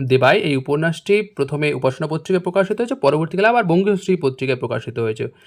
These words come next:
তো সেই প্রকাশিত উপন্যাসটির নাম কি? যেটা কুয়াশায় নাকি উপা-, এটা একটু দেখে নিই আমরা উত্তরটি। উত্তর হচ্ছে উপনয়ন।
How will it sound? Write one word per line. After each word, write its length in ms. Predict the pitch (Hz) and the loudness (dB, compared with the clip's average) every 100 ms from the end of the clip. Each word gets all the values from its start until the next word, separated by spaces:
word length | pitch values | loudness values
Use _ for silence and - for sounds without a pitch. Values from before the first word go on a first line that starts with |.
| - _ - | -20 _ 0
তো 320 | 131 127 123 - - | 4 4 2 -8 -8
সেই 220 | - 220 | 2 2
প্রকাশিত 440 | 220 190 196 214 | 2 2 2 2
উপন্যাসটির 440 | 208 190 185 180 160 | 0 2 2 2 -2
নাম 220 | 127 120 | -4 -6
কি? 220 | - 123 - _ _ _ _ _ _ - _ _ _ - | -8 -10 -10 _ _ _ _ _ _ -20 _ _ _ -8
যেটা 420 | 131 151 139 - _ - _ _ _ _ _ _ _ - _ - | 0 6 6 4 _ -20 _ _ _ _ _ _ _ -20 _ 4
কুয়াশায় 420 | 170 185 262 208 | 4 6 4 2
নাকি 320 | 147 147 151 - | 0 -2 -4 -4
উপা-, 320 | 139 143 - 180 | -2 0 0 -2
এটা 120 | 226 | -4
একটু 180 | 220 220 | -4 -6
দেখে 400 | 143 131 139 139 | -4 -4 -2 -2
নিই 60 | |
আমরা 160 | 117 127 | 0 0
উত্তরটি। 480 | 127 - 143 - 349 _ _ _ _ _ _ _ _ _ _ _ _ _ _ _ _ _ | -2 -4 -6 -6 -8 _ _ _ _ _ _ _ _ _ _ _ _ _ _ _ _ _
উত্তর 260 | 160 160 214 | -4 2 2
হচ্ছে 180 | 220 254 | 4 0
উপনয়ন। 600 | 185 180 202 123 110 104 | -2 2 4 4 -2 -10